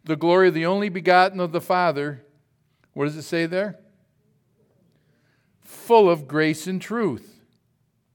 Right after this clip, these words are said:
John bare witness of him and cried, saying, "This was of whom I spake. He that cometh after me is preferred before me,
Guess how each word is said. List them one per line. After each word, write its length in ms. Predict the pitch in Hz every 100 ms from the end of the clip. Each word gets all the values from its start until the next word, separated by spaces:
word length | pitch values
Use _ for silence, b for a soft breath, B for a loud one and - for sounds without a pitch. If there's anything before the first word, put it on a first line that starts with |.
| _ _ _ _ _ _ -
John 340 | 170 208 226
bare 200 | 214 208
witness 460 | 202 240 262 185 170
of 100 | 147
him 160 | 180
and 140 | 175 165
cried, 360 | 180 180 180
saying, 360 | - 196 185 165
"This 260 | 226 226
was 240 | 196 185 170
of 160 | 180
whom 260 | 147 208 208
I 120 | 196
spake. 460 | - - 202 208 202
He 120 | 214
that 200 | 196 196
cometh 340 | 202 202 180
after 320 | 196 196 196 196
me 160 | 202
is 120 | 202
preferred 460 | - 185 - 196 185
before 420 | 175 - 208 233
me, 280 | 165 143 175